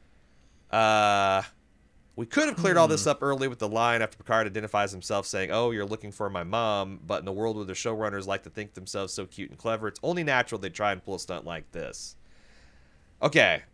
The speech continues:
Speaker 1: do we like this? And what are the odds of it being true?
Speaker 2: Uh, I kinda like it more than recasting Guinan, uh, but, you know, Guinan had to be young at some <laughs> point,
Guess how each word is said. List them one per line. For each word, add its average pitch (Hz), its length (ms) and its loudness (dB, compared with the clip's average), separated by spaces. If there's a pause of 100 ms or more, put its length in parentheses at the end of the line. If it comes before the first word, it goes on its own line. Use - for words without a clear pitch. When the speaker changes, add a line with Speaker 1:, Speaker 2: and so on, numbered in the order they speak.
(140)
Speaker 1:
do 165 100 4
we 202 140 4
like 196 300 6
this? - 520 0 (280)
And 135 100 -4
what 151 160 4
are 151 40 4
the 139 180 2
odds 120 360 4
of 104 120 0
it 90 120 -6
being 92 240 -8
true? 67 380 -12 (2000)
Speaker 2:
Uh, 175 600 -2
I 160 100 2
kinda 247 220 2
like 220 220 0
it 160 80 -2
more 143 300 2
than 123 220 0
recasting 127 880 -2 (480)
Guinan, 147 480 -4 (180)
uh, 110 200 -8 (260)
but, 120 320 0 (360)
you 175 140 -2
know, 185 140 0
Guinan 202 360 2
had 208 180 -2
to 185 60 -6
be 139 100 -6
young 117 260 2
at 85 80 -10
some 139 220 -2
<laughs> - 20 -6
point, - 380 -4